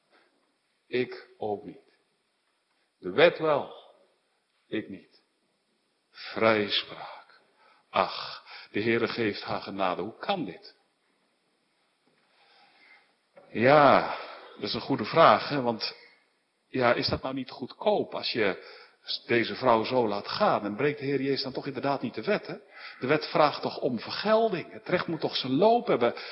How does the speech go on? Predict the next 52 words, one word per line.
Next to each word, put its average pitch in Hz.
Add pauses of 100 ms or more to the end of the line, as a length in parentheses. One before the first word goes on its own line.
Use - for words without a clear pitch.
(220)
Er -
is 180
toch -
ook 139
gerechtigheid 220
nodig, 196
hè? 214
Nou, 139
dat, 139
dat 143
weet 151
je 151
zelf 180
het 143
allerbeste, 180
hè? 151
Als -
u 214
iets 156
wordt -
aangedaan 147
in 123
uw 123
leven 104 (800)
en, 131
en 131
de 117
dader 170
die 127
dat 123
heeft 127
gedaan 143
wordt 127
zo 120
vrijgesproken, 127
dan 117
zeg 113
je 110
van: 107
"Ja, 107
maar 107
dat 131
is 127
niet 165
eerlijk. 226 (720)
Hè, 139
er 160
moet 170
wel 190
recht 247
worden 254
gedaan. 196